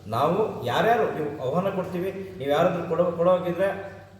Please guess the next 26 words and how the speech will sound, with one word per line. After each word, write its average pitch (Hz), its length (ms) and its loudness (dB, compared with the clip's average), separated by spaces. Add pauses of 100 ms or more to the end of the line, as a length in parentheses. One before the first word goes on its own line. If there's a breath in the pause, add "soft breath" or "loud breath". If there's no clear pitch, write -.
ಆ 135 60 -4
ಕಾರ್ಯಕ್ರಮದ 165 560 0
ಖರ್ಚು 156 200 -4
ವೆಚ್ಚಕ್ಕೆ 151 360 -2
ನೀವು - 140 -8
ಕೊಡ್ಬೋದು 151 360 4
ಅಂತ 120 120 2
ಹೇಳ್ಬಿಟ್ಟು. 113 220 -2
ಯಾಕಂದ್ರೆ 165 260 -2
ನಾಗರಿಕ 190 260 2
ಸನ್ಮಾನ 127 340 -2
ನಾವು 107 500 -8
ಮಾಡ್ತಕ್ಕಂಥದ್ದು, 107 640 -4
ನಾಗರಿಕರೇ, 214 840 2 (160)
ಆ, 143 120 2
ಇನ್ವೆಸ್ಟ್ 165 280 0
ಮಾಡ್ಬಿಟ್ಟು 170 360 0
ಅವ್ರಿಗೆ 160 360 -2
ಒಂದು 151 140 -2
ಸನ್ಮಾನ 143 280 2
ಮಾಡ್ತಕ್ಕಂಥ 113 500 -2
ಕಾರ್ಯಕ್ರಮ. 107 440 -4 (420 loud breath)
ದಯಮಾಡಿ 175 400 2
ಯಾರು 175 540 0 (200)
ಇದರಲ್ಲಿ, 165 720 2
ಆ, 131 80 -2